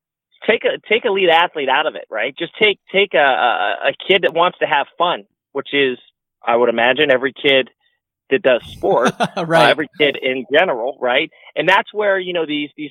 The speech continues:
Speaker 1: parents get the, in these microcosms. And I always tell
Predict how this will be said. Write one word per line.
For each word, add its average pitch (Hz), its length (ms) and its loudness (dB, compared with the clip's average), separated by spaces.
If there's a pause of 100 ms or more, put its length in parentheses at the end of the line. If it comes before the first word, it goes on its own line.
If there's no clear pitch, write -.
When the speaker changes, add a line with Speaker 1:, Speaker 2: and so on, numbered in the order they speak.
Speaker 1:
parents 185 340 0
get 170 120 -8
the, 160 100 -6 (100)
in 151 120 2
these 147 180 -4
microcosms. 127 840 -2
And 135 80 0
I 143 100 2
always 214 240 2 (140)
tell 180 300 2